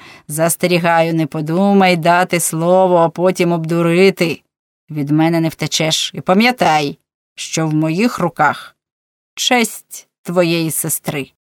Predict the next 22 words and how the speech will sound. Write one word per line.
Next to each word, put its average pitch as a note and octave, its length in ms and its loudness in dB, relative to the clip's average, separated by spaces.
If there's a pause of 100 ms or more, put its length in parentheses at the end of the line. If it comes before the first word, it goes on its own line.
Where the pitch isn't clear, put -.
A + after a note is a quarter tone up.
(340)
Якщо F#3+ 320 0
ти F#3+ 160 4
забудеш F#3+ 840 2 (300)
повернутися E3 1000 -2 (180)
з - 140 -12
приданим, E3 760 2 (760)
то F#3 140 0
не F#3+ 120 4
дивуйся, G3+ 840 2 (400)
коли F3 280 2
я F3+ 280 4
забуду A3+ 680 0 (440)
одружитись D#4 1040 0 (400)
з D3 160 -4
Мадлен". D3+ 600 0 (1160)
Насмішкуваті G3 920 0
очі G3 260 0
Левасера F3 560 -2
вп'ялися F3 760 -2
в E3 60 -2
обличчя E3 480 -2
юнака, D#3+ 560 0